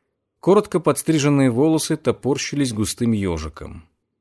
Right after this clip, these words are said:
Ее лицо показалось мне смутно знакомым. Так бывает, когда смотришь на какого-то не очень известного актера,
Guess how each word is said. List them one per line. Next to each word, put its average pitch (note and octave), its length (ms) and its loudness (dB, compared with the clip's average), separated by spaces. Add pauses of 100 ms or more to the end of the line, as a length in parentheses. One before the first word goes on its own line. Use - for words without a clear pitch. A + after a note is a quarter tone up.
(220)
Ее G#2 240 2
лицо B2+ 400 2
показалось G2 680 -4
мне F#2 380 -2 (460)
смутно D3+ 500 0
знакомым. D#2+ 760 -2 (760)
Так D3 220 2
бывает, D3 420 4
когда B2 280 0
смотришь C3 540 -2
на A#2+ 80 -2
какого-то B2 480 0
не A#2 140 2
очень C3 360 0
известного A2+ 600 0
актера, G2+ 600 0